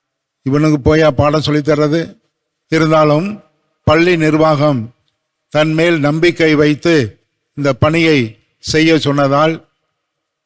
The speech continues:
நம்பிக்கையை வரவழைத்து அந்த சிறுவனின் அருகிலே அமர்ந்து அவர் மனதுக்குள்ளே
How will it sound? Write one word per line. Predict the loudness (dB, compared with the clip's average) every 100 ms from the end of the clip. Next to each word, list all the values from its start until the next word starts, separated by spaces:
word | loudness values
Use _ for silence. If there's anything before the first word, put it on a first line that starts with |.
| _ -8
நம்பிக்கையை | -4 0 -2 0 0 2
வரவழைத்து | 2 2 2 2 0 0 0 0 -4 -14 _ _ _ _ -10
அந்த | -4 -4
சிறுவனின் | -2 0 0 2 0 -2
அருகிலே | -2 0 0 2 0 -2 -6 _ _ _ _
அமர்ந்து | -4 -2 0 2 2 0 -4 _ _ _ _ _ _ _ -6
அவர் | -2 -2
மனதுக்குள்ளே | 0 0 2 2 2 0 0 -4